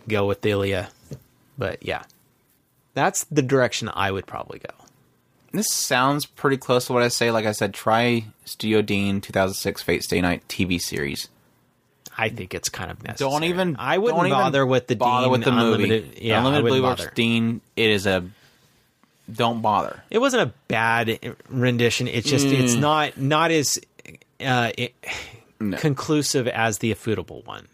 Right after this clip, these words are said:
Speaker 1: A-, and e-, with Ifutable's version sitting right there next to the Dean version, it's just not even worth bothering.
Speaker 2: Well, that's like if Ifutable ever did a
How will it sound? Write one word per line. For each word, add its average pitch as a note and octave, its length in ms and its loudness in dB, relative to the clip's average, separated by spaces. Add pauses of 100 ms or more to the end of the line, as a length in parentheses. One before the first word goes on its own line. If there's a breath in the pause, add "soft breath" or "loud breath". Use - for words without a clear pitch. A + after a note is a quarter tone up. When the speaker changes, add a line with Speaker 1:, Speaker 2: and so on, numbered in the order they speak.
(120)
Speaker 1:
A-, B2 240 0
and C3 220 0
e-, - 340 -10
with D3 400 -2 (180)
Ifutable's F3 840 2
version C#3+ 480 2
sitting C#3 400 2
right B2+ 280 0
there B2+ 280 2
next A#2+ 340 -4
to C3 100 2
the A2 120 0
Dean A#2 340 2
version, A2 420 2
it's A2+ 200 -2
just C#3 200 0
not C3 160 2
even A#2+ 260 2
worth G#2+ 320 0
bothering. G2+ 420 -2
Speaker 2:
Well, A3+ 120 -2
that's B3+ 180 0
like G#3 160 2
if D3+ 120 -2
Ifutable B2 440 2
ever G#2+ 120 2
did G#2 280 4
a F#2+ 340 2